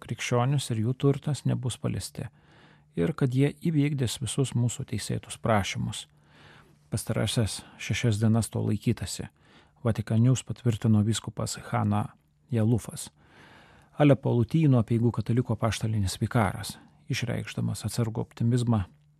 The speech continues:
kad krašte gali būti atvertas naujas puslapis, įskaitant tarptautinių sankcijų panaikinimą. Anot vyskupo, jos ne itin paveikia jau nuverstą režimą, bet labai smogė paprastiems žmonėms,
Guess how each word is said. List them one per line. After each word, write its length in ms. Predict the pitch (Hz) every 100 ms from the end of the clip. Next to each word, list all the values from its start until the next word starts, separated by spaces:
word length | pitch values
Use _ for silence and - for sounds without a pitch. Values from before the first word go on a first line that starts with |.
| _
kad 160 | - 123
krašte 320 | 110 107 - 113
gali 240 | 113 110
būti 320 | 107 113 104
atvertas 540 | 104 117 113 - 98 -
naujas 260 | 113 104
puslapis, 640 | 92 - - - - 104 - _ _ _ -
įskaitant 480 | - 120 113 120 110
tarptautinių 540 | 123 - 113 117 117
sankcijų 880 | - 117 117 113 - - - 123 113 104
panaikinimą. 720 | 120 120 120 - 107 101 90 - _ _ _ - _
Anot 320 | - 135 120 127
vyskupo, 400 | 117 117 - 117
jos 300 | 117 113 -
ne 80 | 120
itin 240 | 127 131
paveikia 720 | - 127 113 104 104 - 110 - - - _ -
jau 240 | 120 110 95 _ -
nuverstą 560 | 123 113 107 - 135
režimą, 480 | 123 117 120 139 117 - _ _ _
bet 240 | - 120 -
labai 300 | 113 120 110
smogė 400 | - 113 110 101
paprastiems 680 | 107 - 101 - 113 107 101
žmonėms, 520 | 110 113 107 95 -